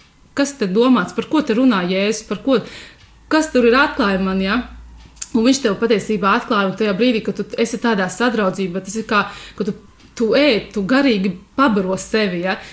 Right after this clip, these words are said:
Miesā mēs bieži vien visu garšīgi kaut ko apēdam, ja, un esam, uh, <laughs> laimīgi un priecīgi, bet garā iztukšoti un nabagi un tukši un, kā teikt, uh, nelaimīgi, ja?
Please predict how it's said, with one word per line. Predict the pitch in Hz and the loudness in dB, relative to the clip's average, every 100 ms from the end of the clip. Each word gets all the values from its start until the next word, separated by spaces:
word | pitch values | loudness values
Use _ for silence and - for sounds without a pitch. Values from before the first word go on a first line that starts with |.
| - | -2
Miesā | 226 277 277 214 | 2 4 2 2
mēs | 208 196 | 2 2
bieži | 233 233 220 | 4 4 4
vien | 370 247 | 4 2
visu | 214 - 208 | 2 -2 0
garšīgi | 226 226 220 196 | 0 2 -2 -2
kaut | 202 202 | -4 -2
ko | 208 | -2
apēdam, | 240 226 190 190 190 | 0 0 0 -2 0
ja, | 220 226 | 2 2
un | 196 196 | 2 -2
esam, | 196 202 190 196 | -2 -4 -4 -4
uh, | 190 185 196 | -4 -4 0
<laughs> | 262 262 | 2 4
laimīgi | 269 277 247 220 226 | 6 8 6 4 0
un | 220 | 0
priecīgi, | 277 285 285 202 196 - - - | 2 2 2 0 0 -8 -12 -2
bet | 208 185 | -2 2
garā | 254 254 196 | 2 4 2
iztukšoti | 247 - 208 - 196 190 190 | 0 -2 -8 -4 -4 -2 -2
un | 202 | 0
nabagi | 233 190 180 185 | 0 0 -2 -2
un | 185 | -2
tukši | 226 233 - | -4 -4 -4
un, | 190 | -4
kā | 190 185 | -4 -2
teikt, | 208 202 196 | -2 -2 -4
uh, | 196 185 180 185 - - | -2 -2 -4 -6 -12 -2
nelaimīgi, | 240 320 202 190 180 185 180 185 185 | 2 4 4 2 0 -4 -4 -6 -4
ja? | 214 | -8